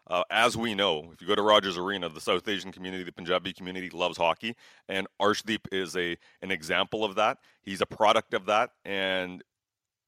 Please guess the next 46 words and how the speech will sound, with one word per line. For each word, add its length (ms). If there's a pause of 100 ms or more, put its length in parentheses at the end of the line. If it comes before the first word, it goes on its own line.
it's 180
going 300
to 80
be 120
cool 280
to 60
see 260
how 160
many 160
kids 200
he 120
can 160
inspire. 420
And 100
I 140
know 140
that's 200
a, 160 (220)
a 80
big 220
responsibility 920
to 100
put 160
on 120
the, 280 (140)
the 80
shoulders 360
of 80
a 40
kid 180
who's 140
twenty-three, 480
but 240 (220)
that's 180
the 140
impact 340
a, 260
a 80
player 280
like 160
this 220
can 260
have, 300
right? 260
Where 240 (240)
he's 180